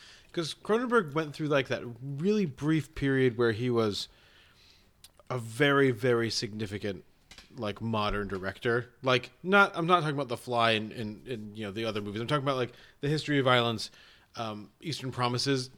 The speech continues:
kind of era, um, where, like, he, his, his, we all thought his style changed because he wasn't doing The Fly anymore. He was doing, like, more human things. But I think the thing that is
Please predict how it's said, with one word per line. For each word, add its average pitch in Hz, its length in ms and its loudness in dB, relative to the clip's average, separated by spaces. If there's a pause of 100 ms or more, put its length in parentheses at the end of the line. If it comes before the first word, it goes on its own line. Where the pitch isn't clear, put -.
(180)
kind 147 200 0
of 123 80 -4
era, 156 400 0 (800)
um, 147 320 0 (800)
where, 180 560 4 (540)
like, 170 180 -2
he, 180 160 -2
his, 160 400 0
his, 156 380 -2 (100)
we 190 220 0
all 180 200 4
thought 165 300 2
his 135 160 -4
style 151 520 2
changed 180 840 -2
because 143 240 -2
he 147 100 0
wasn't 131 500 0
doing 120 720 2 (220)
The 90 80 -10
Fly 98 560 -4
anymore. 139 600 2 (260)
He 131 120 -8
was 123 160 -2
doing, 127 240 0
like, 110 220 -2
more 120 220 0
human 139 400 -4
things. 175 340 -2 (340)
But 165 120 0
I 180 40 2
think 262 140 4
the 269 100 0
thing 202 240 0
that 147 180 2
is 135 360 -2